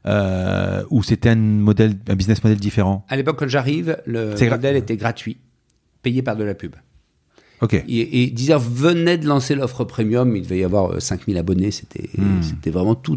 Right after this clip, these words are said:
Speaker 2: tout, tout, tout récent. Euh, des ra-, des relations avec les, les ayants droit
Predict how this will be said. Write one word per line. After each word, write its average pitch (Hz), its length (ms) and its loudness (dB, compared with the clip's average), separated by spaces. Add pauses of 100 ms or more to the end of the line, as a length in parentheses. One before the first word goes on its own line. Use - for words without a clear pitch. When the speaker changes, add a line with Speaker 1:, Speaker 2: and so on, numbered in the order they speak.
(120)
Speaker 2:
tout, 151 140 -2
tout, 143 200 -4
tout 135 200 -4
récent. 120 380 0 (720)
Euh, 101 280 2
des 113 180 4
ra-, 113 140 2
des 131 120 4
relations 139 340 4
avec 113 200 0
les, 98 520 -2
les 92 420 -4
ayants 98 220 -2
droit 95 440 -6